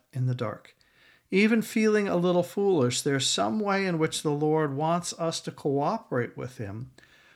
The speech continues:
obey him, and then see him work. But there's something in that voice and in that touch that made the blind man go to Siloam. What happened when he got there? He's washing his face and eyes, the cool water is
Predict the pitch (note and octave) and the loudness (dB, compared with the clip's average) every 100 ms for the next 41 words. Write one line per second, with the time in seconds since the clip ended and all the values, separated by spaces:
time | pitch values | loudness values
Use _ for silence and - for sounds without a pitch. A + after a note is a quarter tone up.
0 | _ D#3+ D3+ C#3 F#3 A3+ F3 C#3 C3+ C#3 | _ 0 2 6 6 6 2 0 0 -4
1 | - - D3+ C3 C#3+ G3+ B3+ B3 - B2+ | -8 -6 -2 0 0 0 0 -2 0 -2
2 | A#2+ G2 - - - - _ _ _ _ | -2 -8 -12 -16 -20 -20 _ _ _ _
3 | _ _ D#3+ F#3 F3+ - B3 B3 C#4 B3 | _ _ -6 0 2 2 0 0 0 0
4 | A3+ G3 F3 - F3+ E3 C#3 - C#3+ D#3 | 0 0 -4 -2 2 4 2 -2 -2 -2
5 | E3 D#3 D#3 - D3+ B2+ - - C#3 E3+ | -2 -2 -4 -8 -8 -8 -10 -8 -2 -2
6 | E3 C#3 C3+ C#3+ D3+ D3+ D3 C#3+ C3 C3+ | -2 -4 -4 -2 -2 -2 -4 -4 -4 -2
7 | D3 C#3+ A#2+ B2 _ _ - C3 A#2 A2 | -2 -2 -4 -8 _ _ -8 -4 -4 -6
8 | G2 - _ _ _ _ _ _ _ E3 | -10 -14 _ _ _ _ _ _ _ 2
9 | - G3+ F#3+ D#3+ D3+ C#3+ C3+ C3+ C3 - | 6 4 4 0 0 2 2 2 -2 -12
10 | - _ _ _ _ - D3+ B2 C3 D#3 | -14 _ _ _ _ -6 -4 0 4 4
11 | D#3+ F#3+ E3+ F#3 F3 F3 D#3 D3 D#3 D#3+ | 4 0 0 0 0 0 0 0 0 -2
12 | - B2+ F3+ D#3+ C#3+ D3 E3 E3 C3+ C3 | -4 -6 -2 0 2 2 4 4 2 -2